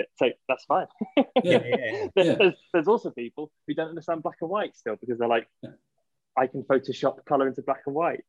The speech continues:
Speaker 1: Uh,
Speaker 3: Mm.
Speaker 1: you know, they, they, it's not for everyone, and that's
Speaker 2: <laughs>
Speaker 1: totally
Speaker 2: Yeah.
Speaker 1: fine. But the more, more, the more the point is, if you know what's possible with each film, if you've tried it, seriously tried it, to get the best results that you can out of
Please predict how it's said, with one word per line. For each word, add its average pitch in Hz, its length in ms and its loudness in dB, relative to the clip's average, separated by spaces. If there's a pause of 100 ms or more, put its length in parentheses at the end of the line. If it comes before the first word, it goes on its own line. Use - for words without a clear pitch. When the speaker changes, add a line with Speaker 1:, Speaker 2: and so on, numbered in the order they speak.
(300)
Speaker 1:
Uh, 127 60 2
Speaker 3:
Mm. 113 560 4 (160)
Speaker 1:
you 170 80 8
know, 131 100 6 (260)
they, 180 120 4 (120)
they, 175 200 -2 (580)
it's 180 260 -4
not 175 300 2
for 175 100 2
everyone, 147 360 -2
and 135 120 -4
that's 147 200 -2
Speaker 2:
<laughs> - 80 -20
Speaker 1:
totally 156 200 0 (320)
Speaker 2:
Yeah. 131 160 -4
Speaker 1:
fine. - 320 -8 (200)
But 165 100 4
the 165 60 0
more, 175 260 4
more, 165 220 -4
the 143 80 -10
more 165 160 -2
the 127 60 -8
point 151 260 -8
is, 110 160 -14
if 139 160 -14
you 143 100 -4
know 151 420 0 (200)
what's - 220 -4
possible - 400 -4
with 101 100 -10
each 101 120 -16 (140)
film, - 140 -12 (380)
if 123 140 2
you've 131 160 2
tried 151 400 4
it, - 160 2 (380)
seriously 170 360 4
tried 131 280 0
it, 120 160 -4 (720)
to 143 60 -8
get 135 180 -4
the 131 80 -4
best 123 240 -2
results 117 260 -4
that - 100 -12
you 117 180 -8
can 110 260 -2
out 101 160 -8
of - 60 -12